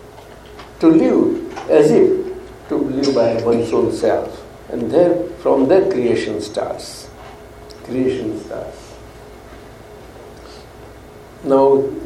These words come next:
that beginning, everybody tries to understand in science also, highest thinkers and everybody. But world, world has no beginning, world is perpetual,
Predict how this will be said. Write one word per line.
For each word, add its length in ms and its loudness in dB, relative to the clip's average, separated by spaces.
that 220 2
beginning, 760 2
everybody 480 4
tries 320 4
to 180 0
understand 560 2
in 220 2
science 480 0
also, 400 2
highest 420 0
thinkers 540 0
and 120 0
everybody. 640 -2
But 360 0
world, 500 0
world 240 -2
has 160 2
no 200 0
beginning, 440 -2
world 220 -4
is 100 -6
perpetual, 880 -2